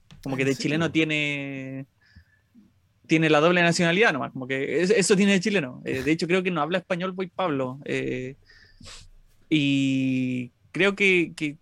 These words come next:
Speaker 1: o sea, obviamente sus papás eran chilenos, pero no, no, no, creo que él no tiene mucha,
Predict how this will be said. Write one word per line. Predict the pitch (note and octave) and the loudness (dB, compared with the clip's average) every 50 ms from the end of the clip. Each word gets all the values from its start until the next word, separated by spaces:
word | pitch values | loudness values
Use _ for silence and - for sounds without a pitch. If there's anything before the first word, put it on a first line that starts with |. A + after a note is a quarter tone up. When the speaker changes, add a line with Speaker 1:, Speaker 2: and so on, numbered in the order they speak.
| _ - | _ -6
Speaker 1:
o | - D3 | -4 0
sea, | E3+ D#3+ E3 | 2 4 4
obviamente | E3+ E3 F3+ E3+ F3 | 4 4 2 0 -2
sus | - E3+ D3+ | -2 -2 0
papás | - D#3 D#3 E3 F3 | 0 0 2 2 2
eran | F3 E3+ E3 | 0 0 -2
chilenos, | - F3+ F3+ F#3+ E3+ C#3+ - | -2 -4 -2 -2 -2 -4 -6
pero | D#3 D3+ C#3+ | -6 -6 -6
no, | C#3+ C#3+ C#3+ | -6 -6 -8
no, | D3 D3+ D3+ | -8 -8 -8
no, | - D3+ D3+ D3+ - - | -6 -4 -4 -6 -6 -2
creo | - E3+ F3 | -2 0 0
que | F3+ | 0
él | F3+ F3 | 0 0
no | F3 D3+ | -2 -2
tiene | D#3+ D#3+ F3+ F3 | -2 -2 -2 -2
mucha, | F#3 F#3+ G3 - G3+ F#3+ F#3+ F#3 F#3+ F#3 F#3 F#3 F3+ F3+ F3+ F3+ F3 F3 F3 F3+ | -4 -6 -2 -2 0 0 0 0 0 -2 -2 -2 -4 -4 -4 -4 -6 -6 -8 -10